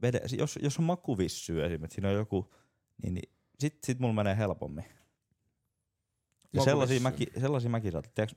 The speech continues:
Speaker 1: no, no ve-, se menee kyllä kivennäisvedeksi, mut, mut <coughs> mitä me-, mut mitä mieltä sä oot niinku kivennäisvesi ja ve-, öö, vissy? Pidät sä niitä niinku samana vai onks se sun mielestä ihan niinku
Speaker 2: Ai, niinku
Speaker 1: eri planeetta?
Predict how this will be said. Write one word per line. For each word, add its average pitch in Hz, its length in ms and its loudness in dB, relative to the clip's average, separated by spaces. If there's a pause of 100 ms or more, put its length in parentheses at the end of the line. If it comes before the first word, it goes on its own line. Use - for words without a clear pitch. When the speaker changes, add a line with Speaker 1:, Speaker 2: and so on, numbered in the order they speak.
(140)
Speaker 1:
no, 95 160 -6
no 107 140 0
ve-, 104 260 0
se 107 60 0
menee 120 180 0
kyllä 110 180 -4
kivennäisvedeksi, 85 800 -2
mut, 82 140 -4 (540)
mut 107 120 0 (160)
<coughs> - 160 -4
mitä 135 140 6
me-, 151 180 4 (1500)
mut 98 260 0
mitä 139 200 2
mieltä 127 200 2
sä 120 60 2
oot 101 120 2
niinku 101 200 0
kivennäisvesi 98 800 2 (100)
ja 80 120 -2
ve-, 85 160 -2 (100)
öö, 92 300 2
vissy? - 380 -4 (340)
Pidät 139 220 2
sä 113 100 2
niitä 95 140 0
niinku 85 320 -2 (400)
samana 98 400 0
vai 76 100 0
onks 101 100 -2
se 101 60 -2
sun 90 100 -2
mielestä 87 260 -2
ihan 110 260 2
niinku 87 240 -4
Speaker 2:
Ai, 127 140 2
niinku 127 460 0
Speaker 1:
eri 101 160 4
planeetta? 85 480 -4